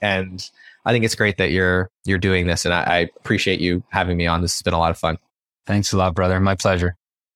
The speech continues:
Speaker 2: Thanks for tuning in to this episode. I hope you enjoyed the conversation as much as I did.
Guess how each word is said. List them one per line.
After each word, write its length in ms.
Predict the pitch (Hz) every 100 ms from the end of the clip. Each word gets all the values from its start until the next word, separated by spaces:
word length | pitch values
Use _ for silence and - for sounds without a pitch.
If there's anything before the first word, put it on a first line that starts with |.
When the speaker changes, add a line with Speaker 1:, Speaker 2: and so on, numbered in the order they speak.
| _ _ _ _ _ _ _ _ _ _
Speaker 2:
Thanks 240 | - 170 147
for 120 | 165
tuning 340 | - 160 151
in 140 | 151 147
to 80 |
this 200 | 135 139 - 131
episode. 520 | 123 143 147 135 135
I 120 | 117 120
hope 300 | 92 143 139
you 160 | 135
enjoyed 380 | 135 123 120 123
the 80 | 117
conversation 720 | - 113 110 104 113 110 113
as 140 | 101 98
much 220 | 101 104
as 120 | 95 110
I 180 | 104
did. 320 | 101 104 101